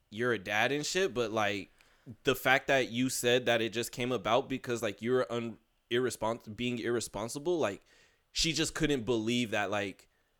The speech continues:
like, that made, you know, the whole situation, like,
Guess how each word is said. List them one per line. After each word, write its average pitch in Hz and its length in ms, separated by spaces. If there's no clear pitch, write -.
like, 120 220
that 135 240
made, 123 460
you 131 120
know, 95 300
the 131 100
whole 131 320
situation, 123 800
like, 101 340